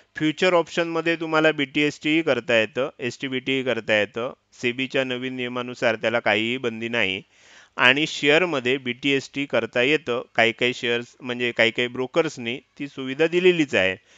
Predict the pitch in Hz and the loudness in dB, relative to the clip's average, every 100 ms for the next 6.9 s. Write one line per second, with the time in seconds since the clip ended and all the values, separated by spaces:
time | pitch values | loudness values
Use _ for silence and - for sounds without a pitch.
0 | - _ _ - 127 143 147 135 - _ | -20 _ _ -2 0 2 4 4 0 _
1 | _ - 113 131 131 131 131 - 127 127 | _ -12 0 4 4 4 2 -6 -10 -6
2 | 127 135 131 131 143 143 135 131 151 147 | -6 -6 0 2 2 0 -10 -6 -4 -4
3 | 151 151 151 - _ 139 127 123 123 120 | 0 2 2 -4 _ -2 0 2 0 -2
4 | - _ _ _ _ _ - 139 139 165 | -6 _ _ _ _ _ -8 -8 -4 0
5 | 175 165 139 120 123 127 127 131 131 139 | 0 4 6 6 4 2 0 0 -6 -6
6 | 147 156 147 131 117 110 - 117 | -6 -4 2 2 2 0 0 -2